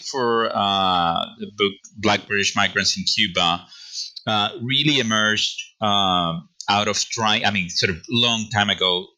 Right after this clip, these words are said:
out of trying to explore, um, a moment in history in which, um, two subregions of the Caribbean would meet. Uh, basically out of,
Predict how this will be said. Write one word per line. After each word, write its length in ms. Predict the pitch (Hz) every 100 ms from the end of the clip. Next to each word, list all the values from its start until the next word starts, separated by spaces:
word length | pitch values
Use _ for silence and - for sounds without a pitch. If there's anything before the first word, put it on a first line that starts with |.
| _ -
out 140 | 104
of 120 | 104 -
trying 440 | - 104 104 104 95
to 360 | - 104 98 92 - - - - - - -
explore, 960 | - - - - 110 107 107 107 107 - -
um, 800 | 101 95 95 90 87 82 80 - _ _ _ _ _ - - -
a 80 | 120
moment 460 | 117 123 127 120 -
in 120 | 113
history 640 | 107 113 - - 110 104
in 340 | 107 - 107 101
which, 560 | 98 95 - - - - _ _ _ -
um, 640 | 104 95 92 87 87 92 _ _ _ _ _
two 680 | - - 139 139 131 127 156 _ _ _ - - -
subregions 720 | - 139 107 117 123 113 110
of 100 | 113
the 60 | 101
Caribbean 560 | - 107 98 98 98 95
would 180 | 95 85
meet. 260 | 92 76 - - - - - _ -
Uh, 840 | 95 87 85 82 80 50 50 - -
basically 480 | 101 101 - 104 95
out 200 | 92 95
of, 200 | 92 87